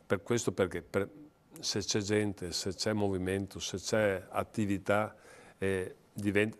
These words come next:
il degrado sparisce in qualche s-, in qualche maniera.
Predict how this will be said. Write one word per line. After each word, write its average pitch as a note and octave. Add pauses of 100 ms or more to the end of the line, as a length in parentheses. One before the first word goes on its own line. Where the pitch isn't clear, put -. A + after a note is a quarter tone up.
il G#2
degrado G#2
sparisce G2+
in F2+
qualche F#2+
s-, -
in G2+
qualche G2
maniera. F2